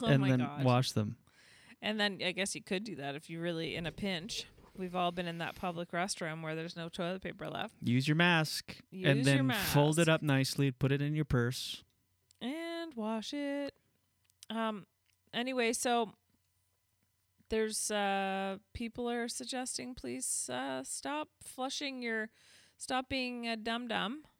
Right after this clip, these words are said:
Speaker 1: and stop flushing your gloves and masks down the toilet, dum-dum-dum-dums. Here's another story. Entrepreneurs
Speaker 2: <laughs>
Speaker 1: are improvising.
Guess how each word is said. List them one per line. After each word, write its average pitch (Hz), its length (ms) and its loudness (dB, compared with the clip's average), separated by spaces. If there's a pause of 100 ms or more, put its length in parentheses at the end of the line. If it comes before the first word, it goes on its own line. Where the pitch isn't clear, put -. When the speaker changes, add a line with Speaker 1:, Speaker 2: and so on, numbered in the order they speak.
(280)
Speaker 1:
and 208 340 -4
stop 214 320 0
flushing 214 520 -4
your 190 100 -4
gloves 185 640 -2
and 185 220 -4
masks 190 640 -2
down 175 260 0
the 180 60 -8
toilet, 185 580 -4
dum-dum-dum-dums. 160 1080 -6 (1500)
Here's 349 220 -2
another 339 200 0
story. 226 460 2 (340)
Entrepreneurs 277 800 2
Speaker 2:
<laughs> - 40 -16
Speaker 1:
are 233 340 4
improvising. 226 960 0